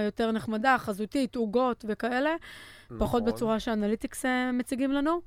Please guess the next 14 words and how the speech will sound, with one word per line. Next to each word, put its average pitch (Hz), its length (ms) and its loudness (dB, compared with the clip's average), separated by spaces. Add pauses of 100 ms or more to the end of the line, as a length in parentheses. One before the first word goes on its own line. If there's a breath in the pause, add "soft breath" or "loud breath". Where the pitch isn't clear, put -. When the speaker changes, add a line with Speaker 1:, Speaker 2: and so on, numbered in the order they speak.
(140)
Speaker 2:
יש - 540 -8 (200)
כלים 139 520 -8 (180)
שהיום 131 640 -8
זה 107 220 -12
מטורף, 107 500 -10
ברמה 110 420 -8
של 127 240 -10
גרירה. 113 480 -6 (140)
את 104 100 -18
יכולה 127 240 -6
לגרור, 123 760 -6
Speaker 1:
מהמם. 208 140 -4
Speaker 2:
פשוט 233 220 -4
לצייר 127 680 -6